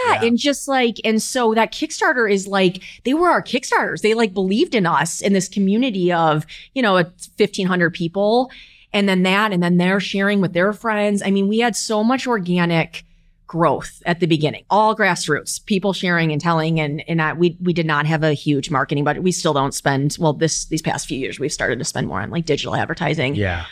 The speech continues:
Speaker 2: But at that time, I mean, it was pennies on, we weren't even doing anything. And so Kickstarter was great for us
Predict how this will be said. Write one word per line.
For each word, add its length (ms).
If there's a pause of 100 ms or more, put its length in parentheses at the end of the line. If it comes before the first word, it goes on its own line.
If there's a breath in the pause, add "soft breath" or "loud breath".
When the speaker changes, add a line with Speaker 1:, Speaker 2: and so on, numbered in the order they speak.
Speaker 2:
But 100
at 60
that 220
time, 340
I 60
mean, 100
it 80
was 520
pennies 300
on, 200
we 160
weren't 180
even 160
doing 240
anything. 460 (440 loud breath)
And 220
so 440
Kickstarter 440
was 160
great 300
for 160
us 500